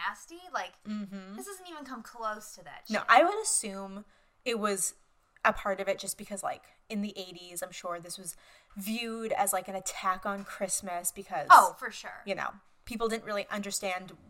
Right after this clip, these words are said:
Speaker 2: what was, what they were watching, and obviously since it was not re-, well received, I think it kind of, like, came across as, you know, low brow Christmas, like, an attack on Christmas. You know, people love to say we're attacking Christmas all the time.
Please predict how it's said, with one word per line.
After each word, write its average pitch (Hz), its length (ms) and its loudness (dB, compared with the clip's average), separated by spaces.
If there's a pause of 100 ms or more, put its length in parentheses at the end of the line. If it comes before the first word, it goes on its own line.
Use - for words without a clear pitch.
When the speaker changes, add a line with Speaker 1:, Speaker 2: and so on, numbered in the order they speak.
Speaker 2:
what 196 200 0
was, - 340 -6 (300)
what 214 160 2
they 214 80 6
were 190 140 4
watching, 277 680 -2
and 175 480 -6 (100)
obviously 190 380 0
since 190 200 -8
it 190 60 -12
was 185 160 -2
not 185 160 -6
re-, 185 160 -4
well 190 180 4
received, 185 480 -8
I 175 60 -6
think 190 200 -16
it 190 60 -16
kind 175 200 -12
of, 170 120 -10
like, - 260 -12 (720)
came 349 200 4
across 202 460 4
as, 170 500 -4
you 190 80 -12
know, - 140 -12 (580)
low 196 680 4 (480)
brow 175 680 2 (240)
Christmas, - 840 -4 (120)
like, - 200 -6 (640)
an 226 100 0
attack 311 260 0
on 311 80 -10
Christmas. 202 360 -8
You 226 60 -6
know, 226 80 -2
people 240 220 -6
love 202 160 4
to 202 80 -10
say 190 140 -4
we're 170 140 -4
attacking 170 300 -12
Christmas - 380 -14
all 185 140 -4
the 190 80 -12
time. 196 320 -16